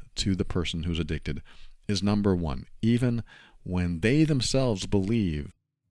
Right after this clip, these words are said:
what they say about stopping it. I mean, I know addicts that have said, "I will definitely stop.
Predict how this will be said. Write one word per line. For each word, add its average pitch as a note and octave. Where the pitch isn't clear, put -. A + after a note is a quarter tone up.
what G2
they F2+
say F#2
about D#2
stopping -
it. -
I D2
mean, E2+
I G#2
know G2
addicts G2
that E2+
have E2
said, E2
"I A2
will A2
definitely C3+
stop. E2+